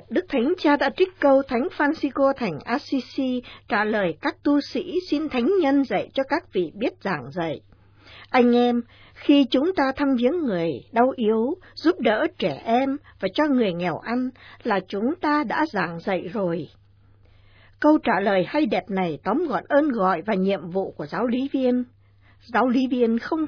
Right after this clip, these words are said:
phải là một công việc hay một nhiệm vụ bên ngoài con người của giáo lý viên, nhưng là một ơn gọi phục vụ giáo hội đã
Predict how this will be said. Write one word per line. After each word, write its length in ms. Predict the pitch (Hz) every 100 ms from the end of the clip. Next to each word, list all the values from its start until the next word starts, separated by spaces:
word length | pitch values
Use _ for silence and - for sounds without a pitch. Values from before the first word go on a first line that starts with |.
| -
phải 160 | 196
là 100 | 185
một 280 | 202 175 -
công 260 | 285 302 294
việc 240 | 226 190 -
hay 220 | - 285
một 160 | 262 185 -
nhiệm 280 | 196 208
vụ 320 | 185 196 185 -
bên 320 | 233 294 285
ngoài 300 | 226 202 165 -
con 280 | 269 285 247
người 220 | 226 165
của 140 | 156
giáo 180 | 156 175
lý 200 | 233 247
viên, 300 | 254 262 254 254 - - -
nhưng 240 | 285 320 320
là 160 | 262
một 180 | 208 185 -
ơn 260 | 311 320 262
gọi 240 | 214 175
phục 240 | - 196 -
vụ 240 | 190 160
giáo 260 | 151 190 320 320
hội 300 | 233 185 151 - -
đã 140 | -